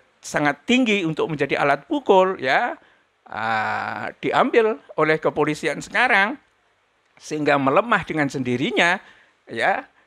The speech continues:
dia menyerah. Ah, ini saya kira adalah sesuatu yang lebih bagus, ya.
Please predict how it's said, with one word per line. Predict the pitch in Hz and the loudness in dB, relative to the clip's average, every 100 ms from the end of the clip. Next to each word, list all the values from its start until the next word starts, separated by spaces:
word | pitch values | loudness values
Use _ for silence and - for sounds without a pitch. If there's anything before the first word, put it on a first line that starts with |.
| _ | _
dia | - 156 151 | 0 2 4
menyerah. | 135 135 151 247 214 202 - - | 2 2 2 4 2 0 -8 -2
Ah, | 143 123 113 | 0 0 -2
ini | 127 196 | -4 -2
saya | 139 127 | -2 -2
kira | 135 - | -2 -2
adalah | 147 113 131 | -2 -2 -4
sesuatu | - 123 127 120 127 | -4 -6 -4 -4 0
yang | 139 123 110 | 0 0 -4
lebih | 120 117 123 - | -4 -4 -4 -4
bagus, | 107 - 104 - | -6 -6 -12 -10
ya. | - 131 | -8 -6